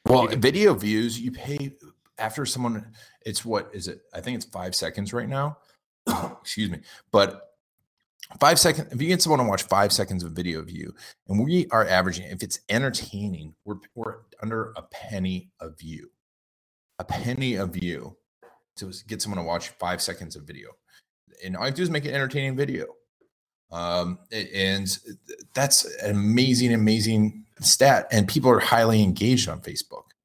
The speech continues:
Speaker 1: It's not like radio that even if they have it on, they're not listening 'cause the kids are screaming.
Speaker 2: Yep.
Speaker 1: Yeah, I can't remember the last radio ad I heard. <laughs>
Speaker 2: Yeah. I don't, I listen to Apple Music, so yeah. No.
Speaker 1: Yep.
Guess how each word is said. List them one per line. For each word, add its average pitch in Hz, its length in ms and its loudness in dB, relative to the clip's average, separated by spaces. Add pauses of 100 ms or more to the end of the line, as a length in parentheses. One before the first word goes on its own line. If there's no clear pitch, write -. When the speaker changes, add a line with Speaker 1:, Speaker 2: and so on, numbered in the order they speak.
(460)
Speaker 1:
It's - 120 -8
not 117 140 0
like 123 160 -4
radio 92 600 2
that 87 280 0
even 98 160 0
if 101 100 -2
they 101 120 2
have 92 220 2
it 78 60 2
on, 92 220 4
they're 76 100 -6
not 80 300 -8
listening 85 360 -2
'cause 78 120 -10
the 73 80 -10
kids 117 240 -2
are 71 80 -4
screaming. 73 520 -12 (520)
Speaker 2:
Yep. 104 220 -12 (1800)
Speaker 1:
Yeah, 98 100 -10
I - 40 -6
can't 135 180 -2
remember 104 220 -2
the 90 60 0
last 104 300 2
radio 95 300 0
ad 90 100 0
I 87 120 -2
heard. 104 380 -2 (120)
<laughs> 147 800 0 (200)
Speaker 2:
Yeah. 113 160 -12 (800)
I 120 160 4
don't, 139 160 4 (120)
I 131 180 6
listen 117 300 0
to 104 60 -2
Apple 107 220 -4
Music, 107 340 -6
so - 160 -6
yeah. 98 300 -4 (260)
No. 104 260 -8
Speaker 1:
Yep. 90 240 -6